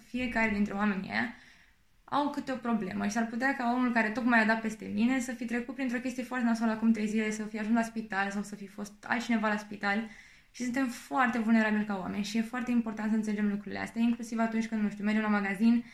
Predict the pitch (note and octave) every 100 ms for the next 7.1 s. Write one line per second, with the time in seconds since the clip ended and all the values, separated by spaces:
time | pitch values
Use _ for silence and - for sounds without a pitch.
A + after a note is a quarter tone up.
0 | - - - - A#3 A3+ B3+ B3 A#3 G#3+
1 | A3+ G#3+ A#3+ A3+ A3 A3 A3+ - - C#4+
2 | C4 A#3+ A#3+ A3 - G#3+ G#3+ F#3 F#3+ -
3 | _ _ _ _ _ - A#3+ B3 B3+ B3+
4 | A#3+ A3+ A3+ A3+ A3+ A3 A3 A3 G#3+ G#3+
5 | A3 G#3 G3 G#3 G#3+ A3 G#3+ A3+ G#3+ G3+
6 | G#3 G#3+ G#3+ G#3 G3+ G3 G3 G#3 - -
7 | G#3